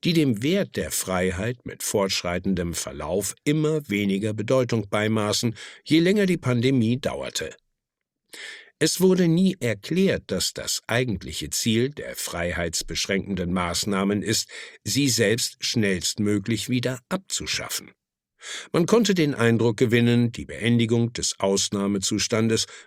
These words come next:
wurde deshalb nicht mit vollem Enthusiasmus betrieben, weil er eine bequemere Art des Regierens ermöglichte.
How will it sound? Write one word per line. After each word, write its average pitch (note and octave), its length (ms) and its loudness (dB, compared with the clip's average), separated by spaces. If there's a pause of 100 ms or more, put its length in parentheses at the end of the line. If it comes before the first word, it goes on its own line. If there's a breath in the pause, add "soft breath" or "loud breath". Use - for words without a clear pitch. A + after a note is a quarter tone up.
wurde D#2 280 -10
deshalb G2+ 440 0
nicht F#2+ 380 -2
mit F#2 160 -8
vollem F#2 420 -2
Enthusiasmus G2 920 -2
betrieben, B2 580 0 (340 loud breath)
weil F3+ 160 4
er F#3 140 2
eine D#3+ 200 0
bequemere C3 720 2
Art G2+ 360 -2 (100)
des - 300 -2
Regierens G#2+ 720 -2
ermöglichte. - 880 -2